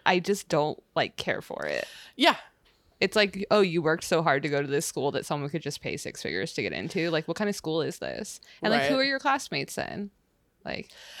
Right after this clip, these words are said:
Speaker 2: I mean, I hear you, but also, like, our fucking weird ass society means that, like,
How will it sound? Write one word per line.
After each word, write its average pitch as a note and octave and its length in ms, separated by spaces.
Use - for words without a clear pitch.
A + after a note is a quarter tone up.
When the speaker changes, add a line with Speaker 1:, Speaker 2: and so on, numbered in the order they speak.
Speaker 2:
I - 80
mean, D4 140
I C#4 80
hear A3+ 180
you, A3 200
but F#3 120
also, F3 380
like, D3 420
our D#3 260
fucking D#3 380
weird D3+ 240
ass D3+ 220
society D3+ 640
means D3+ 380
that, D3 180
like, C#3+ 460